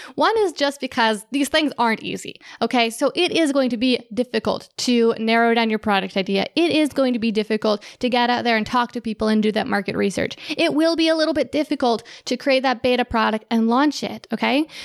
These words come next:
So there is going to be some resistance. So that's the first reason you might find this a little difficult. The second reason is because you might not be going about the steps quite right. So, for example, as you're trying to do your market research,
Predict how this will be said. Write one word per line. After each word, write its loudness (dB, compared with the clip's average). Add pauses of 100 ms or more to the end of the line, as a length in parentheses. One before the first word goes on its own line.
So 2
there 4
is 0
going 2
to 0
be 2
some 0
resistance. -2
So -2
that's 2
the -2
first 2
reason 2
you 4
might 0
find 0
this -2
a 2
little 2
difficult. -2 (320)
The 0
second 0
reason 2
is 2
because 0
you 0
might 2
not 2
be -6
going -2
about -2
the -8
steps -4 (160)
quite -2
right. -6 (300)
So, 0
for 2
example, 2
as 2
you're 2
trying 2
to -2
do 0
your 4
market 0
research, 0